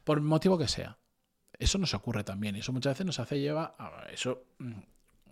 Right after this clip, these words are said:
eso a mí me genera muchas veces que determinadas cosas que sé que debería abordar antes, pues lo procrastino un poco porque me da pereza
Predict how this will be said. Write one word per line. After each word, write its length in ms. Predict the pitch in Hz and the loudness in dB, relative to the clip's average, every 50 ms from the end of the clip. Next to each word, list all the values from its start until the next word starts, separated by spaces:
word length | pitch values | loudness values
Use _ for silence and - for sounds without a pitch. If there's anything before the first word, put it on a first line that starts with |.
| 87 - _ _ _ _ - | -20 -20 _ _ _ _ -12
eso 180 | - - - | -8 -6 -6
a 20 | 120 | -4
mí 160 | 120 139 165 | 0 0 2
me 140 | 180 175 156 | 2 2 2
genera 240 | - 156 147 147 151 | 0 0 0 0 0
muchas 260 | 151 139 - 147 147 | 0 -2 -2 -2 -2
veces 300 | 175 185 - 247 226 - | -2 -4 -4 -4 -6 -4
que 100 | - 127 | -2 -2
determinadas 460 | 110 - 113 107 110 113 127 135 - | -2 0 0 0 0 0 0 0 0
cosas 260 | - 160 147 147 143 | -2 -2 -2 -2 -4
que 80 | - 123 | -2 -2
sé 140 | - - 120 | 0 0 0
que 80 | 123 | 0
debería 300 | 120 127 123 123 123 127 | 0 2 2 2 0 0
abordar 340 | 127 131 127 123 123 123 123 | 0 0 0 2 2 2 2
antes, 500 | 143 165 170 165 214 294 - - - - _ _ _ _ _ _ - | 2 0 0 0 -2 -4 -6 -8 -14 -16 _ _ _ _ _ _ -10
pues 240 | - 120 - - - _ _ _ _ _ _ _ _ _ _ _ - - - - - _ | -8 -8 -8 -10 -14 _ _ _ _ _ _ _ _ _ _ _ -20 -20 -20 -20 -14 _
lo 140 | - 131 110 | -6 -6 -4
procrastino 500 | - 131 107 - 104 104 - - 123 120 | -2 -4 -4 -2 -2 -2 0 0 0 0
un 80 | 107 104 | 0 0
poco 260 | - 104 95 101 98 | -4 -6 -6 -8 -8
porque 200 | - 107 104 110 | -8 -6 -4 -2
me 80 | 104 | -2
da 120 | 107 110 110 | -2 -2 -2
pereza 440 | 120 110 113 107 - 123 117 - | -2 -2 -2 -2 -2 -4 -4 -6